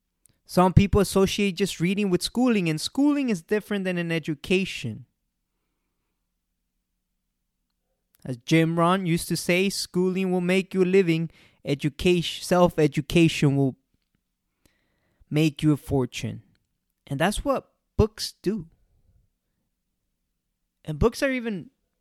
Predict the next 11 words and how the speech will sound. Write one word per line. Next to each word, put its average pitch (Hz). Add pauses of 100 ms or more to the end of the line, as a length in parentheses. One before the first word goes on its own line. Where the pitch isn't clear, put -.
(140)
they're 220
cheap - (160)
now. 131 (560)
They 190
used 233
to 254
be 214
more 202
expensive. 220
They're 214
cheap. -